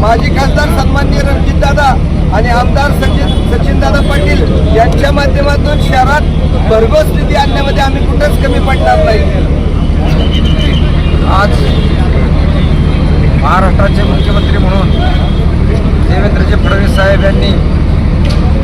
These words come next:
Speaker 2: जे गेली दोन हजार एकोणीसला सांगितलं होतं की मी पुन्हा येईन, पुन्हा येईन महाराष्ट्राच्या कल्याणासाठी, गोरगरीब जनतेसाठी, शेतकऱ्यांच्या कल्याणासाठी आणि कामगारांच्या कल्याणासाठी, विद्यार्थी आणि भगिनींच्या कल्याणासाठी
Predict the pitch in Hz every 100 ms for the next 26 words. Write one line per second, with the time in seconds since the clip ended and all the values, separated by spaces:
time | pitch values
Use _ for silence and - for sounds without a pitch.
0 | - - - - - - - 254 202 202
1 | 208 - 208 196 - 190 - - - -
2 | - - - - 214 - 214 180 - 202
3 | 190 - - - - - - 180 196 226
4 | 214 170 - - - - - - - 185
5 | 202 214 214 190 170 185 196 196 - 196
6 | - 202 196 196 185 190 - 208 190 190
7 | - 190 - - 196 - - 175 - 190
8 | - 202 - - - - - 185 190 -
9 | 185 - - 196 - - 196 185 185 175
10 | - - - - - - - 214 202 -
11 | - 175 - 185 170 - 220 - 226 190
12 | 208 202 190 185 - -